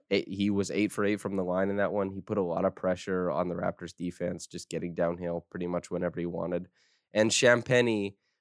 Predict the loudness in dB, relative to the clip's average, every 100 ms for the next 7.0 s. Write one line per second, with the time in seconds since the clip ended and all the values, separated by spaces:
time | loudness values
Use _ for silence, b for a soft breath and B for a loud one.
0 | _ 0 0 2 0 4 6 4 2 -2
1 | -2 -2 -2 0 0 -2 -10 -12 -16 _
2 | _ _ _ -8 2 4 4 4 6 6
3 | 4 2 4 4 6 4 4 4 0 2
4 | 0 -2 -16 _ -10 -10 -2 2 2 4
5 | 2 4 6 6 2 0 -4 0 0 0
6 | -2 0 0 0 -4 -4 -8 -6 -8